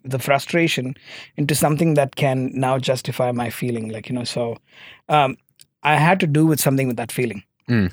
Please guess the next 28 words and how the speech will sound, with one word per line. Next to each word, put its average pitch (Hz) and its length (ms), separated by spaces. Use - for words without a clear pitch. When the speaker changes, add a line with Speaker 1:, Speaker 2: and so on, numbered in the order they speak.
Speaker 1:
And 139 120
that 151 160
feeling 175 320
is 156 220
to 147 300
either, 147 600
uh, 135 40
either 135 560
continue 147 500
and 127 220
stay - 240
there 143 400
and 120 420
do 147 380
what 139 180
I'm 135 300
feeling 147 680
or 139 360
quit - 420
and 135 340
take 165 220
the 147 100
risk 151 400
of 135 400
actually 131 560
going 139 260
out 131 200
full-fledged, - 800